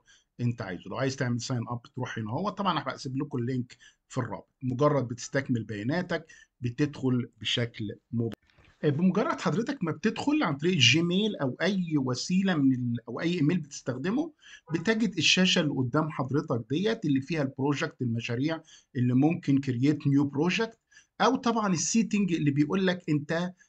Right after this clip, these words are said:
إيه نوع الخطة اللي أنت موجود عليها. إحنا في الخطة المجانية،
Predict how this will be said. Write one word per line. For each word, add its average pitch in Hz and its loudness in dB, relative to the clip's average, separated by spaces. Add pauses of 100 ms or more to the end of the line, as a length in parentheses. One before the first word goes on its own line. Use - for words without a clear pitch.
(160)
إيه 139 4
نوع 185 6
الخطة 160 4
اللي 151 4
أنت 160 -2
موجود 135 0
عليها. 170 4
إحنا 156 -2
في 147 -8
الخطة 151 -6
المجانية، 135 2